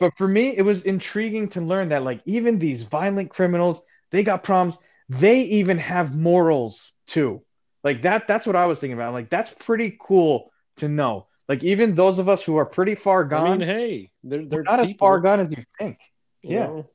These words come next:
Speaker 2: I don't know. I, I've hung out with some criminals before. They're not
Speaker 1: Oh, dude,
Speaker 2: They have
Speaker 1: I have
Speaker 2: interesting
Speaker 1: too.
Speaker 2: stories. <laughs>
Speaker 1: Well, yes, I, that's, that's one hundred percent. And also,
Speaker 2: They
Speaker 1: it
Speaker 2: have
Speaker 1: could
Speaker 2: a
Speaker 1: be
Speaker 2: different
Speaker 1: fact-
Speaker 2: perspective on life, just like we do from them. It's, uh,
Speaker 1: Yeah.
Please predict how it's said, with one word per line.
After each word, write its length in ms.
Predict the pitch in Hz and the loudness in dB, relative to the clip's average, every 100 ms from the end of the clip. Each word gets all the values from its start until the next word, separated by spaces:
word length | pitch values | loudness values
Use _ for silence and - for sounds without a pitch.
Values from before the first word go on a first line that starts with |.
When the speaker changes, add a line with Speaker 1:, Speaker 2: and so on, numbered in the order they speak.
| _ | _
Speaker 2:
I 140 | 131 | -4
don't 140 | 165 170 | 0 0
know. 80 | 147 | 0
I, 240 | 196 320 - | -2 -6 -6
I've 200 | 294 285 | -4 0
hung 220 | 196 170 | 0 2
out 140 | 131 131 | 0 -4
with 120 | 117 | -8
some 180 | 120 117 | -10 -10
criminals 460 | 120 120 120 117 | -6 -4 -4 -4
before. 360 | 117 - 135 147 | -8 -8 -6 -4
They're 140 | 147 | -4
not 260 | 151 160 151 - _ _ _ _ _ _ _ _ _ _ | -4 -4 -6 -10 _ _ _ _ _ _ _ _ _ _
Speaker 1:
Oh, 180 | 381 349 | 2 4
dude, 240 | 320 453 | 6 6
Speaker 2:
They 60 | 135 | 6
have 120 | 160 | 2
Speaker 1:
I 40 | 160 | 2
have 80 | 381 | 2
Speaker 2:
interesting 300 | 453 - 269 | 0 2 4
Speaker 1:
too. 60 | 494 | 6
Speaker 2:
stories. 720 | - 202 139 104 - - - - | 4 2 0 -4 -10 -14 -16 -10
<laughs> 100 | - | 0
Speaker 1:
Well, 240 | 254 285 - - - | 2 0 -6 -20 -4
yes, 500 | 196 202 - - - _ - | 0 2 0 -12 -20 _ -6
I, 220 | 156 160 139 131 | -4 -6 -8 -4
that's, 260 | 156 170 | -4 -4
that's 320 | 127 175 180 | -8 -4 -4
one 160 | 196 208 | -4 -4
hundred 140 | 220 | -4
percent. 380 | 202 185 214 214 214 | -4 -6 -4 -6 -6
And 120 | 202 | -8
also, 340 | 196 247 254 | -4 -4 0
Speaker 2:
They 100 | 226 | 0
Speaker 1:
it 40 | 196 | 0
Speaker 2:
have 140 | 226 | -2
Speaker 1:
could 100 | 202 | -4
Speaker 2:
a 20 | |
Speaker 1:
be 80 | 175 | -4
Speaker 2:
different 220 | 196 196 | -6 -4
Speaker 1:
fact- 80 | - | -6
Speaker 2:
perspective 560 | 170 - 180 165 160 143 | -6 -8 -8 -8 -8 -8
on 200 | 139 123 | -8 -8
life, 360 | 127 123 113 | -8 -8 -10
just 260 | - 120 - | -14 -16 -12
like 180 | 123 117 | -10 -10
we 180 | 110 120 | -8 -8
do 160 | 117 110 | -6 -10
from 240 | - 104 | -12 -8
them. 300 | 98 92 95 | -6 -6 -8
It's, 340 | 101 - - | -10 -10 -6
uh, 100 | 135 123 | 0 2
Speaker 1:
Yeah. 280 | 120 117 | 2 0